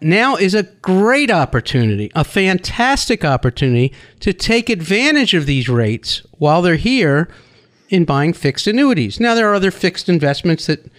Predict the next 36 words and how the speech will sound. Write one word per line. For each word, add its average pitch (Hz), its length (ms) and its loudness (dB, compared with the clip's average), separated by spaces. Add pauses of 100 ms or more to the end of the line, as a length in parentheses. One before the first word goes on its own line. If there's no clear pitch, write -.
(140)
that 156 180 -2
Bobby 156 320 0
sells 160 420 0
and 127 140 -2
handles. 147 500 -2 (420)
Uh, 139 380 2
I 160 160 0
like 170 320 0
fixed - 260 -4
annuities 175 600 0 (320)
for 160 160 0
a - 20 2
number 170 380 2
of 147 60 2
reasons, 135 440 0
that 151 80 -2
you 139 120 2
have 131 180 0
tax 143 340 -4
deferral 147 680 -2 (440)
and, 139 760 -2
um, 147 600 0 (560)
you 143 160 0
can 151 160 -2
get 143 200 -4
great 131 360 0
rates 165 580 -2 (360)
and 147 240 0
you 151 80 0
can 143 180 -2
guarantee 185 640 0
'em 220 160 -2
and 143 240 2
lock 175 260 0
'em 214 140 2
in 208 320 2